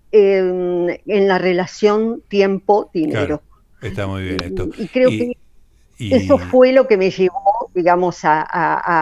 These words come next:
Speaker 1: a, a la frase, ¿verdad?
Speaker 2: Está muy bien. Y te cuento además que, eh, Mariela venía justamente de eso, porque cuando, cuando venía, estaba con los cuarenta y nueve, iba a cumplir cincuenta, un año antes
Speaker 1: <laughs>
Speaker 2: dijo, ella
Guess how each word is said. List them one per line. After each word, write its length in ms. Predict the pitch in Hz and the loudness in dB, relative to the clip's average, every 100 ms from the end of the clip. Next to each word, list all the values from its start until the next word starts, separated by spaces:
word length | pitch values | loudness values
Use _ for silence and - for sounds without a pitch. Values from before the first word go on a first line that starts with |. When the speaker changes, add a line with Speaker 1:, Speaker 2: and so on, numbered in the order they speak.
| 156 | -2
Speaker 1:
a, 80 | - | -6
a 100 | - | 0
la 100 | 190 | 0
frase, 520 | 165 202 180 - - 165 | 0 0 -2 -2 -4 -4
¿verdad? 420 | 160 165 180 202 _ _ | -2 -2 -2 -4 _ _
Speaker 2:
Está 280 | 110 - 110 | -6 -4 -2
muy 200 | 110 110 | -2 -4
bien. 240 | 98 92 | -4 -6
Y 180 | 92 92 | -8 -6
te 120 | 104 | -8
cuento 320 | 98 120 120 | -4 -2 0
además 340 | 131 107 113 127 | 0 0 0 -2
que, 340 | - 107 127 - - _ - | -2 -4 -4 -10 -20 _ -12
eh, 580 | 95 90 85 82 85 107 - _ _ | -10 -8 -8 -10 -14 -20 -20 _ _
Mariela 400 | 104 101 104 131 | -10 -6 -4 -2
venía 300 | 127 107 123 | -2 -2 -4
justamente 720 | 123 - 143 - 120 139 127 107 | -4 -6 -6 -4 -2 -4 -4 -4
de 160 | 113 | -4
eso, 280 | 127 - 90 | -4 -6 -12
porque 220 | 82 85 | -12 -14
cuando, 520 | 82 85 85 85 82 90 - _ _ - | -14 -12 -12 -12 -14 -16 -20 _ _ -12
cuando 320 | 92 87 87 | -10 -6 -6
venía, 360 | 90 110 131 | -4 -2 -2
estaba 360 | 123 - 104 104 | -2 -4 -4 -4
con 160 | 104 98 | -4 -6
los 160 | 95 | -8
cuarenta 480 | - 92 92 92 101 | -8 -8 -8 -6 -6
y 60 | 104 | -4
nueve, 600 | 107 113 101 95 98 113 | -2 -2 -4 -6 -6 -6
iba 240 | 113 92 | -8 -10
a 40 | 92 | -10
cumplir 300 | 90 87 101 | -12 -12 -10
cincuenta, 720 | 113 113 131 113 110 123 156 - - - - - - | -8 -8 -6 -6 -6 -8 -10 -16 -8 -8 -8 -14 -8
un 140 | 143 156 | -2 2
año 260 | 165 160 151 | 2 4 4
antes 320 | 170 247 143 | 4 2 2
Speaker 1:
<laughs> 20 | |
Speaker 2:
dijo, 420 | 143 233 165 151 233 202 180 | 4 4 4 2 0 -4 -8
ella 340 | 185 190 165 | -2 2 2